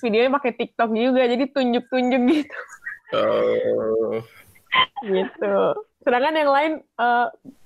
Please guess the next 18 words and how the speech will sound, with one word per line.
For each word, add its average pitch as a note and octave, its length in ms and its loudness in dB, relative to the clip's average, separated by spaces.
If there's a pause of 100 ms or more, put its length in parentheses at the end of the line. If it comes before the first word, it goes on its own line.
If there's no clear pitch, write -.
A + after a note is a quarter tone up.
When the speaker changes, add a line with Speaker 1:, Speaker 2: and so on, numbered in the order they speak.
(220)
Speaker 1:
ini D4 240 -2
perkenalkan, D4 560 -2
ini C#4+ 240 -2
t-, - 160 -16 (240)
namanya A#3+ 320 0
ini, C4+ 420 -2 (140)
lanjut, A3+ 400 0
lanjut, A#3 400 0
lanjut. B3 260 0
Kita D4 220 0
malah C4+ 400 2 (160)
ada G#3+ 180 2
lagu, G#3+ 540 2 (180)
tunjuk B3+ 400 0 (320)
nama, B3 540 0
a-, - 200 -4 (220)
apa, C4 160 0 (240)
asal, D#4+ 540 2